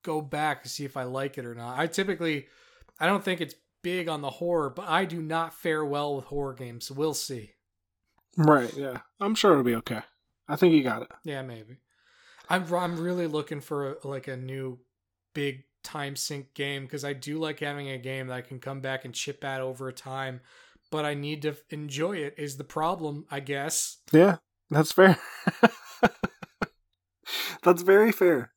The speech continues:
Speaker 2: you know?
Speaker 1: You know? Call me crazy,
Speaker 2: <laughs>
Speaker 1: but in this interactive art medium, I need to be entertained while I'm interacting with it.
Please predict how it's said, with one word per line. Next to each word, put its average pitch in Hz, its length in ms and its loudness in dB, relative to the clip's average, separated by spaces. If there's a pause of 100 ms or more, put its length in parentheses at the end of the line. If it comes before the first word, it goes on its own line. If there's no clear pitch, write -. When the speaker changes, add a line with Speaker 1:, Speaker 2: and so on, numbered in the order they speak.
Speaker 2:
you 156 80 -2
know? 180 200 0 (180)
Speaker 1:
You 170 180 -6
know? 233 440 -2 (260)
Call 233 260 2
me - 140 -10
crazy, 208 560 -4 (200)
Speaker 2:
<laughs> - 220 -10
Speaker 1:
but 170 140 -2
in 190 100 -6
this 254 240 -2
interactive 254 840 -2 (100)
art 214 300 -2
medium, 202 580 -4 (640)
I 156 140 0
need 220 340 0
to 285 60 0
be 254 180 0
entertained 220 640 -2
while 180 280 2
I'm 202 140 0
interacting 156 680 -4
with 127 260 -8
it. - 1120 0